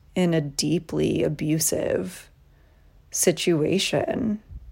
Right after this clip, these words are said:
Um, and when you're in the thick of it,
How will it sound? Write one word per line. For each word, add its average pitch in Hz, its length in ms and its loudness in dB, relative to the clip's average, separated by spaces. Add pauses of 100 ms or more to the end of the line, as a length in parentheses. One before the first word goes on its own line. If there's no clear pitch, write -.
(120)
Um, 156 720 0 (2500)
and 165 680 2 (120)
when 170 340 2
you're 160 160 4
in 170 360 2
the 160 100 4
thick 175 320 0
of 160 160 6
it, - 360 0